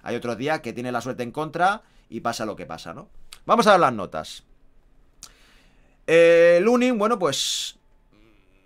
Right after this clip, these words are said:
la han puesto a prueba alguna vez que otra, ha estado bastante seguro, ¿vale? En el gol no ha podido hacer absolutamente nada, llegaba incluso a tocar con la puntita, pero no pudo hacer nada.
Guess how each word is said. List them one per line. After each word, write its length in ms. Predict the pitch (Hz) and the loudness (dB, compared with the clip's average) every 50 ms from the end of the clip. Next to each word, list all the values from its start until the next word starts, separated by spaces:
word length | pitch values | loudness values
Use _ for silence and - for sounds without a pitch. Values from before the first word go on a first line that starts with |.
| _ _ - | _ _ -4
la 140 | 156 165 175 | 2 2 2
han 40 | |
puesto 220 | 165 190 170 175 165 | 2 0 -2 0 0
a 40 | 156 | 0
prueba 180 | 170 170 165 | 2 2 2
alguna 220 | 160 156 160 165 160 | 2 2 2 0 0
vez 120 | 160 156 | 0 -2
que 100 | 160 190 | -2 -2
otra, 320 | 220 214 226 240 240 220 | -2 -2 0 2 2 2
ha 60 | 120 131 | 2 0
estado 260 | - - 143 139 135 | -2 2 2 2 2
bastante 360 | 131 127 - 131 131 127 127 | 2 -2 -2 -4 -6 -6 -6
seguro, 420 | - 131 139 160 202 233 233 240 220 | -6 -6 -4 -4 -4 -4 -6 -8 -8
¿vale? 340 | 120 113 - 143 180 226 247 | -4 -2 -2 -2 -2 -8 -12
En 120 | - 104 113 | -12 -12 -10
el 80 | 110 | -8
gol 140 | 110 120 123 | -6 -6 -4
no 60 | 127 | -4
ha 60 | 123 - | -4 -4
podido 200 | 120 123 123 117 | -4 -4 -4 -4
hacer 160 | - 123 120 | -4 -4 -6
absolutamente 560 | 120 - 120 123 - 123 127 131 123 110 135 | -6 -6 -8 -8 -8 -6 -6 -6 -8 -6 -4
nada, 180 | 160 185 196 151 | -2 -2 -2 0
llegaba 220 | 131 127 127 131 | 0 0 0 -2
incluso 320 | 131 127 110 127 127 127 | -2 -4 -10 -10 -8 -8
a 40 | 120 110 | -6 -6
tocar 160 | 127 131 123 | -6 -6 -6
con 80 | 131 | -4
la 80 | 131 127 | -4 -4
puntita, 420 | 110 131 135 131 - 202 - - | -4 -6 -10 -10 -10 -8 -8 -8
pero 160 | 165 135 117 117 | -6 -6 -8 -8
no 140 | 120 117 | -8 -8
pudo 100 | 107 123 | -6 -6
hacer 200 | 120 117 127 139 | -6 -4 -6 -6
nada. 280 | 147 165 170 180 196 202 | -6 -4 -4 -4 -6 -8